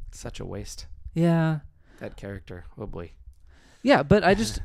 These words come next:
Speaker 1: <laughs>
Speaker 2: I feel like Amy Adams really just is such a big and lasting thing.
Speaker 1: Yeah.
Speaker 2: But it's only been since two thousand seven.
Speaker 1: Right. Yes. And she, I mean, part of me is like, "Whoa, really? She's been around ten years."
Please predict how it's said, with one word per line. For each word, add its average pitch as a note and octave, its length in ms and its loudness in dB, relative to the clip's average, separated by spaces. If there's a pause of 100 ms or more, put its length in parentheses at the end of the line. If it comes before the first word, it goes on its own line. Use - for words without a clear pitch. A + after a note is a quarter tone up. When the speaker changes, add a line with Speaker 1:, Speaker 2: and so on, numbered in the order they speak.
Speaker 1:
<laughs> - 100 -8
Speaker 2:
I E3 80 10
feel G#3 180 4
like F3 280 2
Amy E3 240 4
Adams B2+ 420 6
really C3 480 0
just A2+ 380 -6
is A#2+ 100 -2
such - 340 0
a B2+ 80 4 (460)
big B2+ 420 4
and A2 160 -4
lasting G#2 680 -2
thing. G2 480 -2
Speaker 1:
Yeah. G2+ 340 -6 (180)
Speaker 2:
But A#2 300 6
it's G#2 180 -2
only A2+ 140 0
been A2+ 160 -2
since A2+ 160 -4
two C3 120 -4
thousand - 320 -4
seven. D3+ 500 2 (120)
Speaker 1:
Right. C#3 380 -2 (240)
Yes. A#2 480 -6 (100)
And A2 140 -12
she, - 120 -14 (600)
I C3 60 -8
mean, C3 320 -4 (180)
part F3 180 -4
of C3 80 -8
me A2 140 -12
is F#2 140 -14
like, F2+ 200 -18
"Whoa, C#3 300 -8
really? D3 180 -14
She's A#2+ 200 -20
been B2+ 120 -18
around A2+ 280 -16
ten A2+ 180 -12
years." G#2+ 320 -10